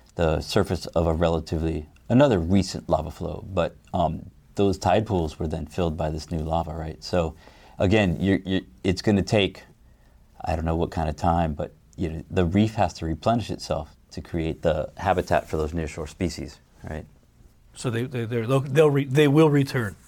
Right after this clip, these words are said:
Speaker 2: eventually. Um, let's, let's go to Maui real quick, because that's another one that a lot of folks know about,
Speaker 1: Right.
Speaker 2: not just our visitors, but of course our local residents, Waihanapanapa. You have, uh, you, it's one of your s-, favorite spots as well.
Speaker 1: Yeah, and it's, um, so it's, it's, uh,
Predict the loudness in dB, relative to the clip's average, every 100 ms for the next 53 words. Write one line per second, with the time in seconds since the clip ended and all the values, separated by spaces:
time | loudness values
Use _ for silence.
0 | -20 _ _ -6 -2 0 -2 -2 -2 -4
1 | -6 -18 -10 0 4 4 2 -2 -8 2
2 | 4 6 6 6 6 8 8 8 8 6
3 | 4 -6 -6 -12 -2 0 2 2 0 0
4 | 0 2 2 2 0 -2 -6 -8 -2 0
5 | 0 -2 -6 -8 -6 -6 -8 -18 -12 -2
6 | 2 2 4 2 4 2 4 2 2 0
7 | -2 -4 -8 -6 -6 -6 -6 -6 -4 -4
8 | -4 -8 -8 -8 -8 -6 -8 -10 -12 -18
9 | -20 -20 -18 -4 2 4 2 0 -4 -4
10 | -8 -10 -10 -10 -12 -6 -2 0 2 2
11 | 2 0 -2 -8 -4 -4 -4 -6 -6 -8
12 | -8 -6 -8 -10 _ -6 2 4 4 2
13 | 2 2 2 -2 -10 _ -2 4 6 6
14 | 4 0 0 0 4 4 4